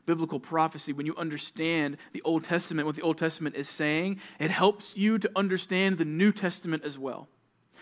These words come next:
If anyone has ever told you that the Old Testament is not important anymore, they lied to your face. The Old Testament is still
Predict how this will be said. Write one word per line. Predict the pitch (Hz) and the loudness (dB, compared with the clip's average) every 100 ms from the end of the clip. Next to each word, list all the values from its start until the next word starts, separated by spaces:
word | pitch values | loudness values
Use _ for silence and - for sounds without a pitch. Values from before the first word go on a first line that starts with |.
| - | -2
If | 170 165 | 0 4
anyone | 196 247 277 262 | 6 8 8 6
has | 190 | 4
ever | 190 220 | 4 2
told | 262 320 320 247 | 2 4 4 4
you | 190 147 143 - - | 4 4 2 -2 -2
that | 180 | -2
the | 175 | 2
Old | 208 262 | 4 4
Testament | - 240 220 220 214 | 4 2 4 2 2
is | 175 | 2
not | 165 190 | 6 6
important | 240 247 254 247 226 | 6 4 4 4 4
anymore, | 196 226 196 160 156 - - | 2 4 6 6 4 0 4
they | 170 | 6
lied | 156 160 190 220 214 | 8 8 8 8 4
to | - 220 | 0 0
your | 190 180 | 4 4
face. | - - 190 117 - - - - _ _ _ _ _ _ _ _ - - | 4 0 2 2 -4 -12 -12 -18 _ _ _ _ _ _ _ _ -20 0
The | 185 | 6
Old | 196 240 | 6 6
Testament | 240 220 226 214 | 4 4 2 4
is | 170 156 | 2 0
still | - - 247 294 302 | -2 6 8 8 4